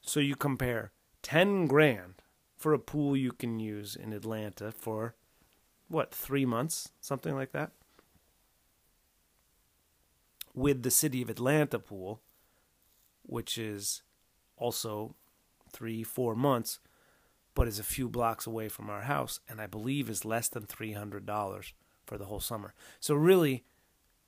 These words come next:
what we, our application fee would have covered our City of Atlanta pool.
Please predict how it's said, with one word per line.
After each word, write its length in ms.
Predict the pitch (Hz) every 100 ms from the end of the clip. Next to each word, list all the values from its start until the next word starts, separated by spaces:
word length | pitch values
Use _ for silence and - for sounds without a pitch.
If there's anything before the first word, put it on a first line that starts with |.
| _ -
what 260 | 131 131
we, 380 | 143 127 117 - _ _ _ _ _ _ - - 123 - -
our 160 | 123
application 760 | 131 147 139 - 139 139 120 110
fee 280 | - 113 110
would 200 | 113 113
have 160 | -
covered 440 | - 131 117 110 104
our 320 | - 107 104
City 320 | - 110 107
of 80 | 101
Atlanta 420 | 101 101 90 -
pool. 280 | - -